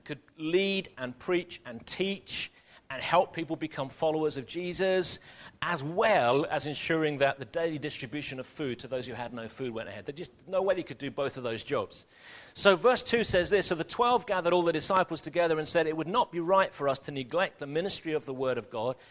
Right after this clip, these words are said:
in other words, teaching from the Bible, "'in order to wait on tables,'" by which they mean, uh, providing food for those in need.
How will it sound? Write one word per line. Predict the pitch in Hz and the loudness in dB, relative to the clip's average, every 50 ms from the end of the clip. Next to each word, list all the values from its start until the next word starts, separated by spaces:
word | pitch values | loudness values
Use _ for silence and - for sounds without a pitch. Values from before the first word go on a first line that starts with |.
| - - - | -20 -14 -10
in | 127 | -6
other | 123 123 | -4 -2
words, | 117 110 104 - | -2 -2 -4 -4
teaching | - - 170 156 - 156 147 | -8 -8 -10 -10 -10 -12 -12
from | - 143 139 | -10 -10 -10
the | 139 | -6
Bible, | 120 123 120 117 117 113 123 123 - - - - - - | -4 -4 -4 -4 -4 -6 -8 -10 -12 -18 -20 -20 -12 -10
"'in | 139 - | -10 -8
order | - - 175 180 175 165 | -2 0 2 2 2 0
to | - - 151 | -2 -4 -6
wait | 143 143 151 160 156 147 - - | -6 -2 0 0 0 -2 -4 -8
on | 139 127 123 | -12 -12 -12
tables,'" | - - 147 139 143 139 127 120 113 104 - - _ | -6 -6 -4 -4 -4 -6 -6 -8 -10 -12 -16 -20 _
by | - 123 | -10 -10
which | 120 120 123 - - - | -8 -8 -10 -14 -14 -14
they | 127 120 120 | -12 -12 -10
mean, | 120 120 120 117 113 113 113 - _ _ _ - | -10 -10 -10 -10 -10 -12 -14 -18 _ _ _ -14
uh, | 117 117 117 110 104 101 - - | -12 -10 -8 -8 -8 -10 -12 -16
providing | - 107 107 127 117 110 107 104 | -16 -10 -6 -6 -4 -4 -6 -8
food | 101 - - 151 127 107 - - _ - - - - | -10 -6 -4 -4 -4 -4 -8 -14 _ -20 -20 -20 -14
for | - 120 | -8 -4
those | 120 117 110 98 120 | -2 -2 -2 -2 -4
in | 120 120 | -6 -6
need. | 123 120 117 117 | -6 -6 -6 -8